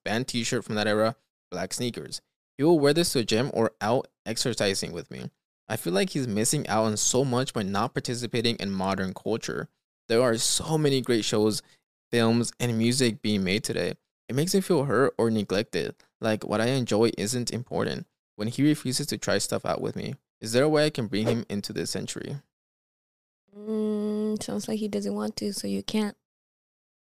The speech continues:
Speaker 1: But do you get what I'm saying? It's kinda like he almost did get stuck in the past. Like,
Speaker 2: Yeah.
Speaker 1: it isn't like, like, you know, this
Speaker 2: You
Speaker 1: concept
Speaker 2: said
Speaker 1: is
Speaker 2: it
Speaker 1: so
Speaker 2: was kinda like time traveling. Come on
Speaker 1: I, I
Speaker 2: now.
Speaker 1: believe it, 'cause, okay, okay, this is my thought on it.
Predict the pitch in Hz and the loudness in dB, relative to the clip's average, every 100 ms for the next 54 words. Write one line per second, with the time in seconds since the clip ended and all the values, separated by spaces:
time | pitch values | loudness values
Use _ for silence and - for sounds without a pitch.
0 | _ _ _ _ - 120 117 120 131 123 | _ _ _ _ -2 2 4 6 6 4
1 | 107 110 113 - 131 151 165 131 107 123 | 2 2 2 0 -2 0 2 2 0 -6
2 | _ _ - 113 120 135 113 95 98 101 | _ _ -2 0 2 0 -2 -4 -6 -4
3 | 90 - 98 101 104 117 120 107 - _ | -4 -2 -4 -4 -6 -6 -8 -8 -12 _
4 | _ _ _ _ _ - 123 127 127 147 | _ _ _ _ _ 0 2 4 4 4
5 | 175 156 117 - _ _ _ _ 107 98 | 6 6 4 -2 _ _ _ _ -4 -4
6 | - _ _ _ _ _ - 131 139 156 | -6 _ _ _ _ _ -8 0 4 4
7 | 165 - 170 175 185 175 165 143 175 - | 4 2 2 4 6 4 6 6 4 0
8 | 294 240 240 240 226 196 196 - 220 - | -2 0 2 6 6 6 4 -2 0 2
9 | 185 - 180 107 - - 131 127 127 127 | 0 0 -2 -2 -4 2 4 6 6 4
10 | 131 135 190 190 107 151 135 135 135 123 | 4 4 4 4 2 4 2 2 0 2
11 | 104 107 139 123 147 160 135 113 110 104 | 2 -2 -6 0 2 2 0 0 -4 -4
12 | 101 | -8